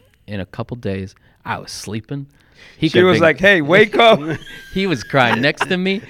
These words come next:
Speaker 1: She'd be like, "Hey, did, uh, did Luke and I wake you up last night?" Wait, he was really fussy. Uh, nope, I, I slept through it, right?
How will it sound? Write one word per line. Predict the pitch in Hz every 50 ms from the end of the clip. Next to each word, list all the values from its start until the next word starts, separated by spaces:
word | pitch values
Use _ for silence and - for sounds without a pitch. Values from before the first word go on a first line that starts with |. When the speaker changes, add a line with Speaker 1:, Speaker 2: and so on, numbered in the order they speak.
| - - 453 -
Speaker 1:
She'd | - - 147 151
be | -
like, | - 127 120 113 -
"Hey, | - 139 143
did, | 123 - - 117 110 110 110
uh, | 110 110 101 101 107 98 101 -
did | 117 113
Luke | 131 143 - -
and | 139 139
I | 135 131
wake | 127 135 135 139 139
you | 143 139
up | 123 110
last | 143 139 123 131
night?" | 151 143 143 135 - 330 339 311 247 _ _ _ _ _ _ _ _ _ _ _ _ _ -
Wait, | 131 120 104
he | 110 117 120
was | 107 98 98 107
really | 110 123 135 131 120 110 104
fussy. | - - 117 104 - - 98 98 90 90 -
Uh, | - - - - - _ _ - - -
nope, | - 90 104 104 113 139 170 - _ - -
I, | - 101 98 113 - - -
I | - 117 147
slept | - - - 101 87 - _ _ - -
through | 117 104 92
it, | 87 - _ _ _ _ - - - - - - _ _ -
right? | - 143 139 - 101 131 139